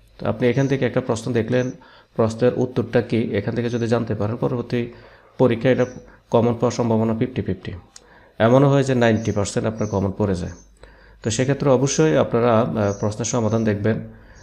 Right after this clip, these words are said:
বিশেষ করে এগারো থেকে বিশতম গ্রেডের পরীক্ষার প্রশ্নগুলো, আহ, মূলত, আহ, একই ধরনের, একই টাইপের হয়ে থাকে। এবং দশম গ্রেড থেকে নবম গ্রেড যে পরীক্ষার প্রশ্নগুলো, সেগুলোর প্যাটার্নটা ভিন্ন থাকে, অর্থাৎ তাদের, আহ, আহ, যে পরিধি বা ইংরেজি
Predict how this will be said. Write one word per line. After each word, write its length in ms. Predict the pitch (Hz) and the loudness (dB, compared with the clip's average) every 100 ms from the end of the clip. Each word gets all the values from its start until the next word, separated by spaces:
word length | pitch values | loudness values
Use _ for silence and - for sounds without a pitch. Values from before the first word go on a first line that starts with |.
| - - 104 | -14 -6 -4
বিশেষ 280 | 110 135 | -2 0
করে 260 | - 131 127 | 2 4 6
এগারো 220 | 110 123 | 4 0
থেকে 460 | 120 131 139 139 - | -2 -2 0 0 -2
বিশতম 380 | 117 117 117 107 | -6 -4 -2 -2
গ্রেডের 300 | 110 110 127 | 0 0 0
পরীক্ষার 320 | 123 107 - - | -2 -2 -2 -2
প্রশ্নগুলো, 640 | 104 - 120 120 135 135 - - - _ | -2 -2 0 0 -2 -4 -16 -20 -20 _
আহ, 340 | 107 101 98 98 | 0 2 2 2
মূলত, 300 | 113 110 110 | 2 2 2
আহ, 140 | 113 - 95 90 82 - | 2 2 0 0 -2 -2
একই 240 | 110 - 143 | -2 0 4
ধরনের, 300 | 131 120 113 | 4 4 2
একই 200 | 110 - | 2 0
টাইপের 280 | 113 110 | 0 2
হয়ে 160 | 107 104 | 2 2
থাকে। 280 | 92 - 95 - - - - - _ | 0 -4 -10 -14 -20 -20 -20 -20 _
এবং 220 | 101 113 110 | 0 2 4
দশম 280 | 110 135 | 4 2
গ্রেড 200 | 135 139 | 2 2
থেকে 360 | - 151 160 156 | 0 2 2 4
নবম 320 | 127 113 113 | 2 4 2
গ্রেড 140 | 113 117 | 2 0
যে 100 | 123 | -2
পরীক্ষার 400 | 113 110 - 120 | -2 -2 -4 -2
প্রশ্নগুলো, 380 | 104 - 131 135 | -4 -4 -6 -4
সেগুলোর 320 | 123 107 113 | -2 -2 -2
প্যাটার্নটা 440 | 110 107 107 120 | -2 -2 -2 -2
ভিন্ন 320 | - 110 104 107 | -2 0 0 0
থাকে, 320 | 95 131 147 | -2 -2 -2
অর্থাৎ 280 | 113 107 110 | -2 -2 0
তাদের, 260 | 101 104 110 - - - - - | 2 2 0 -8 -20 -20 -20 -2
আহ, 420 | 95 98 92 - | 4 4 4 0
আহ, 600 | 98 78 - - 71 95 | 0 0 -2 -8 -8 -4
যে 120 | 101 | -2
পরিধি 560 | 101 131 120 113 135 - | 2 2 2 0 -2 -4
বা 340 | - 107 104 101 | 0 2 4 2
ইংরেজি 580 | 110 110 107 107 107 | 0 0 0 0 0